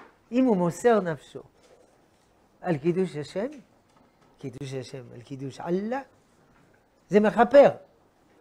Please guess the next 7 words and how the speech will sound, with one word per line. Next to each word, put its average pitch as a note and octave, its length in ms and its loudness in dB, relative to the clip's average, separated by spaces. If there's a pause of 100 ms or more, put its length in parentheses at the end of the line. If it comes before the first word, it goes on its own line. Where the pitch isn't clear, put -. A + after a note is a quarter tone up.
(280)
והוא B3 200 8
מגיע B3+ 220 8
לגן B3 260 8
עדן. D#3 320 4 (1500)
כי A#3+ 280 0 (1120)
הרוגי F#3+ 600 4 (1600)
ג'יהאד, F3+ 460 4